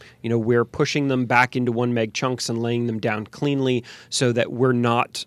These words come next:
um, we're not, there's no hot spots on the drives. Like, all of this is running in the background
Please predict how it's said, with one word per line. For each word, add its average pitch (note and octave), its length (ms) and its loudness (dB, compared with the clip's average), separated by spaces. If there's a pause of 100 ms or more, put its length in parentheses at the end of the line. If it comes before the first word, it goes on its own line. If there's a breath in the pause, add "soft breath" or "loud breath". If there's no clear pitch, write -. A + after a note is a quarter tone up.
um, G2 400 -6
we're B2+ 100 -2
not, - 180 -2
there's A2+ 160 -2
no A#2 100 -2
hot - 240 -4
spots - 380 -2
on A2+ 80 -4
the G#2+ 80 -4
drives. A#2 480 2
Like, A2 160 -4
all D3 180 6
of D#3+ 60 2
this D3 220 2
is B2+ 120 -4
running B2 280 0
in A#2 80 -2
the A2+ 40 -4
background A#2 580 -2